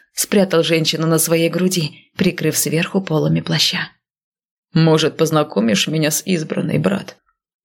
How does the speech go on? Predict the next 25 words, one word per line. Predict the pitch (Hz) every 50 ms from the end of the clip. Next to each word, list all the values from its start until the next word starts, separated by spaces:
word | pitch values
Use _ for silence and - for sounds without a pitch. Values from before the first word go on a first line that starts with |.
| _ _ -
Лица | - 233 233 202 - 220 208
говорившего | 190 185 180 180 165 165 160 160 - - 170 160
я | 160 160 160
не | 165 165 170
видела, | 175 180 175 - 175 185 190 - - _ _ _ _ -
но | 208 202 190 185
голос | 185 190 185 180 175 165 -
его | 180 160 165 165
был | 151 156 160 151
столь | - - 170 165
же | 160 - 160
глубоко | 147 147 160 147 123 160 156 - 156
красив, | - - 160 156 147 - - 175 175 - - _ _ _ _
как | - - 156 151 - -
и | - 170
у | 147 147
Гера. | 143 147 151 156 147 - 151 - - _ _ _ _ _ _ _ _ _ _ -
Желание | 240 214 233 240 233 220 220 208 196
повернуться | 190 185 170 170 170 165 165 175 185 185 185 - -
и | 170 - 175
рассмотреть | 165 170 160 - 175 165 160 - 170 165 156 -
говорящего | 165 160 160 156 175 175 - - 180 170 170
было | 160 165 170 175 180 190 -
очень | - 196 190 - - 160
велико, | 151 165 156 170 170 - - 185 - -